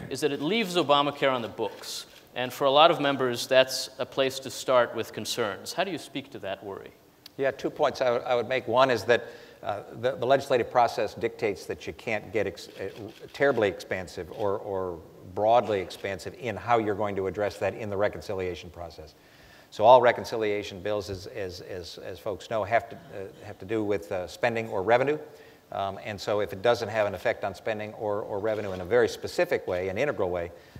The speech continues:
Speaker 2: um, then it can't be part of that legislation. So that's the reason that you can't get to some of the insurance requirements that were, that were stipulated in, in,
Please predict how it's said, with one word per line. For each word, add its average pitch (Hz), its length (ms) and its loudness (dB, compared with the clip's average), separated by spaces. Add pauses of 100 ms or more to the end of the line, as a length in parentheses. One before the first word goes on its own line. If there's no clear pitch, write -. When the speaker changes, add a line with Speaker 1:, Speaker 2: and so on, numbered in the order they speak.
(120)
Speaker 2:
um, 98 280 -6
then 110 160 0
it 98 140 -8
can't 110 240 -4
be 98 80 -4
part 101 260 0
of 92 60 -2
that 90 160 -4
legislation. 87 640 -8
So 95 120 -8
that's 123 240 0
the 117 100 -4
reason 107 320 0
that 92 140 -8
you 92 80 -14
can't 110 300 -6
get 104 160 -6
to 107 180 -4 (380)
some 117 200 -2
of 107 100 -2
the 101 120 -4
insurance 98 540 -4
requirements 95 560 -6
that - 160 -8
were, 98 280 -6
that 110 140 -10
were 92 100 -12
stipulated 90 560 -8
in, 90 160 -8 (120)
in, 98 180 -12